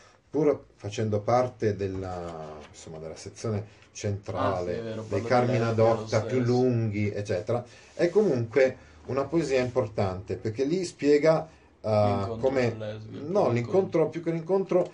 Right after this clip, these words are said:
Speaker 1: come Lesbia sia diventata l'unica ragione di vita
Speaker 2: Ah.
Speaker 1: di, di Catullo. In quel Carme sessantotto, scusa, ritornandoci, eh, si intreccia la storia di amore fra Catullo e Lesbia con quella di Laodamia,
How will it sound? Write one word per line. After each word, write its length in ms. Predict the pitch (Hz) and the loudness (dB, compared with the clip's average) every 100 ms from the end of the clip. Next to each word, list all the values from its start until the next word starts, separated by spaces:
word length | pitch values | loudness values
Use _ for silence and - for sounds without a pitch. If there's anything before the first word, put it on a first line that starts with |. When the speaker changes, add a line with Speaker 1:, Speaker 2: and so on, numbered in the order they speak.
| _ _ | _ _
Speaker 1:
come 420 | 139 135 127 - | 0 2 2 -2
Lesbia 420 | 101 113 123 120 | 0 0 2 2
sia 160 | 123 107 | 2 0
diventata 560 | 104 110 107 123 - 107 | -2 0 0 -2 -2 -2
l'unica 500 | 110 151 180 165 143 | 0 4 4 4 4
ragione 460 | 120 113 113 139 123 | 4 4 2 0 0
di 120 | 107 | -2
vita 520 | 104 139 - 131 117 - | -2 -4 2 4 4 -2
Speaker 2:
Ah. 240 | 104 107 110 | -16 -14 -14
Speaker 1:
di, 720 | 92 104 101 98 92 90 87 87 | -8 -4 -2 -4 -8 -8 -8 -8
di 100 | 98 | -8
Catullo. 320 | 107 107 76 | -8 -10 -10
In 80 | 80 | -10
quel 160 | - - | -10 -8
Carme 260 | 123 120 | -6 -6
sessantotto, 640 | 104 - - 104 90 80 87 | -6 -8 -8 -6 -6 -10 -12
scusa, 320 | - 85 85 - _ _ | -10 -10 -10 -14 _ _
ritornandoci, 1040 | - 101 113 110 101 87 87 95 - 113 107 - _ _ | -10 -4 -2 0 -2 -6 -8 -10 -8 -8 -10 -16 _ _
eh, 140 | - | -10
si 180 | 101 - | -8 -6
intreccia 600 | 135 127 135 117 107 101 | -8 0 2 2 2 -2
la 80 | 98 | -4
storia 300 | - 135 127 | 0 2 2
di 80 | 117 | 2
amore 280 | 120 123 104 | 2 2 0
fra 180 | 104 92 | -2 -6
Catullo 360 | 101 123 107 | -6 -4 0
e 40 | 104 | 2
Lesbia 540 | 117 127 120 139 - - _ _ _ _ | 2 2 2 2 2 -4 _ _ _ _
con 220 | 117 110 | -4 -2
quella 360 | 139 135 131 | 2 4 4
di 300 | 110 113 123 - _ _ _ _ _ _ - - | 2 0 -4 -10 _ _ _ _ _ _ -20 -4
Laodamia, 1200 | 123 139 147 147 139 135 131 120 107 107 120 117 | 4 6 8 8 8 4 4 2 4 4 2 -4